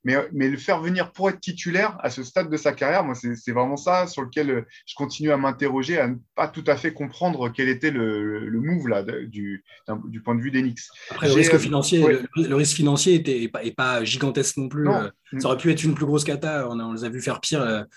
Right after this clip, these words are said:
Speaker 2: c'est dix-sept millions sur deux ans, je crois, et, et là, ils vont peut-être le trader, euh. D'ailleurs, s'il est d'aussi bonne humeur alors qu'il est hors de la rotation, c'est peut-être parce qu'il y a déjà un accord en place, euh, bah, avec quelqu'un, je sais pas, mais, mais ouais,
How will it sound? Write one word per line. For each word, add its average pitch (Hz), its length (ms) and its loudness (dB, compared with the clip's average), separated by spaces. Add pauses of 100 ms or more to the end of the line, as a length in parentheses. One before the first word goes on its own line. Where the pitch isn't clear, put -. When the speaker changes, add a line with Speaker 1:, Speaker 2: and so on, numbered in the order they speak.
(120)
Speaker 2:
c'est 127 140 -2
dix-sept 143 300 2
millions 156 300 4
sur 127 180 -4
deux 139 200 0
ans, 156 80 0
je - 80 -8
crois, 151 280 -4
et, 113 40 0
et 107 320 -2
là, 120 180 0
ils 110 120 -4
vont 110 80 -8
peut-être 113 180 -8
le 120 80 -4
trader, 131 380 -2
euh. 104 140 -4 (400)
D'ailleurs, 131 180 0
s'il 151 120 0
est 139 60 4
d'aussi 143 280 4
bonne 139 200 4
humeur 143 340 4
alors 117 180 -4
qu'il 117 240 -6
est 113 60 -2
hors 113 120 -2
de - 20 -2
la 113 80 0
rotation, 113 340 -2
c'est - 140 -4
peut-être 123 120 -6
parce 107 140 -6
qu'il - 80 -8
y 107 60 -4
a - 0 -
déjà 107 160 -6
un 104 160 -6
accord 107 260 -6
en 104 80 -4
place, 110 280 -6
euh, 98 60 -10
bah, 95 160 -10
avec 95 160 -10
quelqu'un, 107 300 -10
je 98 80 -10
sais - 140 -14
pas, 104 160 -6
mais, 92 160 -14 (840)
mais 95 200 -10
ouais, 95 180 -8